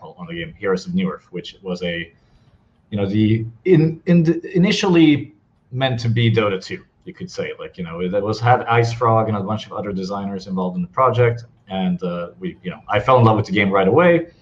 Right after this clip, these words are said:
And I ended up becoming a professional gamer in this game, which was not exactly my plan. I actually was studying psychiatry to become a psychiatrist. So, uh, yeah, I played the game, you know, like any casual player.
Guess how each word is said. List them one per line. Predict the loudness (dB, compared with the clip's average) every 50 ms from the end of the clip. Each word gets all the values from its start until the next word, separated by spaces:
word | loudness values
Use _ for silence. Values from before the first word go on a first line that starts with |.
| _ _ _ _ _ _ _ _ -2
And | 0 2 4 4 2
I | 2 4 4 4 6
ended | 6 6 6 6 4
up | 2 0
becoming | -2 0 0 0 2 2 -2
a | -4 -2
professional | -4 -4 0 0 0 0 0 -2 -2 0
gamer | 0 0 0 0 0 -2
in | -2 -4
this | -8 -12 -20
game, | -20 -20 -20 -20 _ _
which | _ -18 -16 -14
was | -12 -12 -8
not | -4 -2 -2 -4 -4 -8
exactly | -12 -8 -6 -6 -6 -6 -6 -6
my | -6 -6 -6 -8 -12
plan. | _ _ 0 0 0 -2 -6 -12 _ _ _ -12
I | -6 -6
actually | -4 -4 -4 -4 -2 -2 -2
was | -2 -2 -6 -6
studying | -6 -6 -2 0 0 0 0 -2
psychiatry | -4 -8 -14 -16 -6 -2 0 0 0 0 -2 -2 -2 -2 -2
to | -2 -4 -6 -8 -8 -10 -14 _ _ _ _ _ _ _
become | -20 -20 -20 -20 -20 -20
a |
psychiatrist. | -20 -20 -12 -4 0 2 2 2 0 -2 -4 -8 -10 -14 -16 -18 _ -20 -20 -20 -20 -20 -20 _ _ _
So, | _ -2 2 4 4 6 6 6
uh, | 6 6 6 6 6 6
yeah, | 4 4 2 0 -4 -2
I | 0 0
played | 0 4 4 4 4 4
the | 4
game, | 2 4 4 2 2 0
you | -2 -2
know, | -4 -4
like | -4 -6 -8 -8 -8 -8
any | -10 -10 -8
casual | -4 -2 -2 -2 -2 -4 -6 -4
player. | 0 2 2 4 2 2 -2 -6